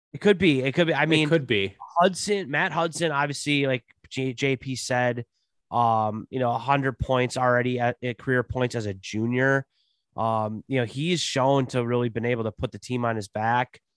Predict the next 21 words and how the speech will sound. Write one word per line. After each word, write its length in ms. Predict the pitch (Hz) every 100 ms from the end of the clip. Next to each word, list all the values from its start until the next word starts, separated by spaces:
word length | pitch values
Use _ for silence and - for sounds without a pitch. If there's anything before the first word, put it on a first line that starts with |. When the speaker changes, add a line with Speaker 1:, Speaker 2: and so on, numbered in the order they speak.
| _ _ _ _
Speaker 1:
I 200 | 120 117
think, 520 | 117 127 123 113 - - _ _ _ _ _ _ _
I 140 | 113
don't 80 | 139
know. 140 | 185 120
We'll 180 | 131
see. 380 | 139 - 160 127
I, 100 | 113
I, 160 | 120 127 117
I 40 | 123
think 300 | 143 135 113 -
Saint 280 | 113 143 143
Thomas 420 | - 123 135 123
is, 300 | 123 113 - -
is 120 | 120
starting 580 | - - 117 127 135 131
to 400 | 147 131 127 120 - -
dial 320 | 120 113 127
some 200 | 123 123
things 360 | 113 127 117 107
in. 360 | 117 127 147